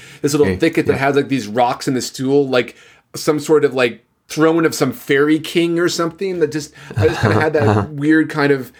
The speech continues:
Speaker 1: I
Speaker 2: Okay.
Speaker 1: thought maybe Poe was
Speaker 2: Cool.
Speaker 1: going into a different place with that, but, uh, and I thought something ritualistic was happening there. Like, I thought that we, that's where I thought the story would turn interesting,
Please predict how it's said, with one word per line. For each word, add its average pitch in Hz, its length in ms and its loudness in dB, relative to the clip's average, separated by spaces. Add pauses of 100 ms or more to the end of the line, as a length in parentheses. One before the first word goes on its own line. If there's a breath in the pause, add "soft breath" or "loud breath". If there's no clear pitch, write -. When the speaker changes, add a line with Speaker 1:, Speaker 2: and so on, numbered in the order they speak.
(120)
Speaker 1:
I 170 40 -4
Speaker 2:
Okay. 220 140 -2
Speaker 1:
thought 165 120 2
maybe 165 180 2
Poe 156 180 0
was 143 120 2
Speaker 2:
Cool. - 80 2
Speaker 1:
going 147 180 4
into 139 200 -2
a 135 40 0
different 139 300 -2
place 143 300 0
with 120 120 -8
that, 104 300 -2
but, 113 280 -2
uh, 117 280 -2 (580 loud breath)
and 160 100 2
I 175 80 2
thought 180 140 2
something 151 260 0
ritualistic 147 600 0
was 127 140 0
happening 123 420 -2
there. 107 260 0
Like, 120 220 -2
I 131 120 0
thought 156 140 0
that 143 80 2
we, 147 160 -2 (140)
that's 151 200 0
where 156 140 2
I - 40 -2
thought 143 120 -2
the 127 60 -8
story 143 260 2
would 131 180 -4
turn 131 220 0
interesting, 123 520 -4